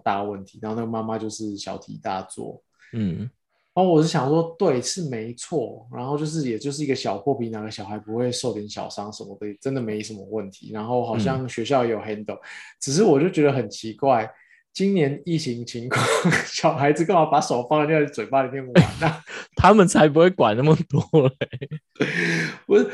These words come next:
Speaker 1: 我听到小孩玩牙医游戏，我就整个先笑出来，说什么叫牙医游戏？
Speaker 2: <laughs>
Speaker 1: 然后我就一直问他们说：“是你们学校教你们玩的牙医游戏吗？这是不是有点奇怪？现在疫情欸。”
Speaker 2: 嗯，嗯，嗯。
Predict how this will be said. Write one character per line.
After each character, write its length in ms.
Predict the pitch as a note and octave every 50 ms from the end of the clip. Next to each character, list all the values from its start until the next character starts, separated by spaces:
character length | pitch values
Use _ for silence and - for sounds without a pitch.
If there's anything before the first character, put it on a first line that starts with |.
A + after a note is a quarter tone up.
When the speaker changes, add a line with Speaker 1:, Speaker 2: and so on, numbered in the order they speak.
| - -
Speaker 1:
我 100 | - E3
听 160 | D3+ E3+ G3+ B3
到 140 | C#4 B3+
小 220 | - - - C#3 B2
孩 120 | C3 C3+
玩 240 | C3+ C3+ C3+ C#3 D3
牙 220 | C#3+ C3 B2+ C3+
医 100 | C#3+ D3+
游 160 | D#3 C#3+ B2+ C3
戏， 160 | B2 D3+ D3+
我 80 | C3+
就 80 | C#3+ D#3+
整 180 | D#3+ D#3+ C#3 B2+
个 160 | B2 A#2+ A#2+
先 160 | B2 C#3+ C#3+ D3+
笑 340 | D3+ - - D#3+ C3+ B2+ C3
出 220 | C3+ B2 C#3+ C#3
来， 60 | B2+ B2+
说 100 | C#3+ D3+
什 180 | C#3+ C3+ C3
么 60 | B2+
叫 160 | C3+ E3 F3+ E3
牙 180 | D3+ C#3 C3+
医 60 | C#3+
游 140 | C#3+ C3+ B2
戏？ 100 | B2+ C#3+
Speaker 2:
<laughs> 60 | C#3
Speaker 1:
然 80 | D3+ E3
后 60 | E3+
我 40 | E3+
就 80 | F#3 F#3+
一 40 |
直 100 | F#3+ F3+
问 140 | F3 F3+ F#3 F3+
他 80 | F3
们 100 | E3+ E3
说 260 | D#3 D#3+ D#3 D#3 D#3+ D#3 - - - - - -
：“是 200 | - - - G3
你 100 | E3 C#3+
们 180 | C3+ C3 B2+
学 200 | B2 - - C3
校 180 | B2 - E3+ E3
教 220 | D#3+ - D3+ D3+
你 40 | C#3+
们 160 | C3 B2 A2
玩 160 | G#2+ A2 G#2+ A2
的 60 | A2+
牙 240 | G#2+ A#2 G#2+ G2+ G#2+
医 140 | A#2 A#2+ A#2
游 180 | A#2 A2 A2
戏 260 | A2 - - - A#2+ A#2
吗？ 120 | A#2 A#2+
这 80 | B2 D#3+
是 140 | D#3+ D#3+ G#3
不 80 | G3+
是 60 | G3+ E3
有 80 | D3+
点 180 | C#3+ C3+ A#2 A#2
奇 220 | - - - A#2
怪？ 200 | - - D3+ C#3+
现 120 | C3+ D#3 D#3
在 80 | D3
疫 160 | - E3+ D#3
情 340 | C3 B2 - - A#2 - A2 A#2+
欸。” 120 | D3+ E3 C#3 A#2 - -
Speaker 2:
嗯， 460 | G#2+ G#2 G#2 G#2 G2+ G2+ G2+ G#2 - -
嗯， 320 | A2 G#2 G2 G2+ G2 - -
嗯。 160 | G#2 G#2+ A2